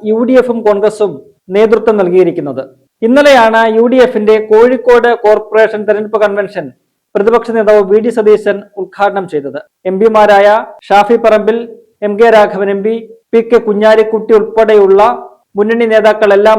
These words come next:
തന്നെ പരിപാടിയിൽ പങ്കെടുത്തു. യു ഡി എഫിന്റെ എല്ലാ സ്ഥാനാർത്ഥികളെയും അണിനിരത്തിക്കൊണ്ടാണ് കൺവെൻഷൻ ഉദ്ഘാടനം ചെയ്തത്. വളരെ മികച്ച രീതിയിലുള്ള ഒരു പ്രവർത്തനമാണ് ഇത്തവണ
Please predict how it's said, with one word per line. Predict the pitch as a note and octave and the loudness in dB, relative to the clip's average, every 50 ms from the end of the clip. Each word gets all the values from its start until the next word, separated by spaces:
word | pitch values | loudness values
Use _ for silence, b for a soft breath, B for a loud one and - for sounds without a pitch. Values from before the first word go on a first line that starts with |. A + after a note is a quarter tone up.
| G#3 G#3+ | 0 -2
തന്നെ | G3+ F#3+ G3 F#3 E3 C3+ - - _ _ _ _ - | -2 -2 -2 -4 -4 -6 -10 -18 _ _ _ _ 0
പരിപാടിയിൽ | G#3 G3+ G#3+ G3+ A3 G#3+ G#3+ G3+ G3+ G3 E3 D#3 - - - - - | 2 2 4 4 4 4 4 2 2 0 0 -2 -6 -12 -10 -6 -4
പങ്കെടുത്തു. | G#3 F#3+ F#3 F3+ E3 D3+ - - F3 - - - - _ _ - G3+ | -4 -2 -2 -2 -4 -4 -4 -8 -10 -10 -10 -16 -20 _ _ -6 -4
യു | G#3+ A3 | -2 0
ഡി | G#3+ A#3 A3 | 2 2 2
എഫിന്റെ | A3+ A3+ A3 A3 A3+ A#3+ B3+ - - - - - - G3+ | 0 0 0 2 2 2 0 -2 -6 -12 -16 -10 -4 0
എല്ലാ | G3+ A3 A3+ A#3+ A3+ | 2 2 4 2 2
സ്ഥാനാർത്ഥികളെയും | A#3+ A#3 G#3+ G#3+ A3 A3+ A3+ A3+ A3+ G#3+ G#3+ G#3+ A3 G#3+ A3 G#3+ G#3 | 2 2 0 2 2 0 0 0 0 0 0 2 2 4 4 2 0
അണിനിരത്തിക്കൊണ്ടാണ് | G#3 G#3 A3 G#3+ G#3+ G#3 G#3 - A3+ G#3+ G#3+ G#3+ G3+ G3 G3 G3 F#3+ G3 F#3+ F#3+ F#3+ | -2 -2 0 -2 -2 -2 0 -2 -2 0 0 -2 0 2 2 2 2 0 -2 -2 -4
കൺവെൻഷൻ | F#3+ G3 G3+ G3+ F#3 - G3 F#3 F3 C#3+ _ _ _ _ _ _ _ _ - G#3 | -4 -4 -4 -6 -6 -6 -8 -10 -10 -12 _ _ _ _ _ _ _ _ -6 -6
ഉദ്ഘാടനം | F#3+ G3 - G#3 G#3 G3+ F#3+ F#3+ G3 F#3+ F3 F3+ | -6 -4 0 0 0 0 0 -2 -6 -6 -6 -4
ചെയ്തത്. | F3+ F3 F3 F3 F3+ G3 G#3+ A3 - - _ _ _ _ _ _ _ _ _ _ _ _ - G3+ | -4 -2 -2 0 0 0 -2 -2 -6 -12 _ _ _ _ _ _ _ _ _ _ _ _ -2 0
വളരെ | G#3 A3+ A3+ B3 B3 B3+ C4 B3 - - - - - _ _ - | 2 4 4 4 4 4 2 -2 -8 -12 -18 -20 -20 _ _ -6
മികച്ച | G3+ G3+ B3 C4+ C4 - C#4 C4+ | -2 0 2 2 2 2 0 0
രീതിയിലുള്ള | A#3+ A#3 G#3 A#3 A#3 A3+ A3 A3 A3 A3 G#3+ G#3 | 0 0 0 0 0 2 2 2 2 2 4 4
ഒരു | G#3 G#3+ G#3+ G#3 G#3+ G#3+ - | 4 4 4 2 0 0 0
പ്രവർത്തനമാണ് | G3+ G3 G#3 G#3+ G#3+ G#3+ A3+ A3 G3+ G3 G3 G3 G3 | 0 2 0 0 0 0 -2 -2 0 0 0 0 0
ഇത്തവണ | F#3+ G3 G3 F#3 F#3+ | -2 -2 -2 -2 -2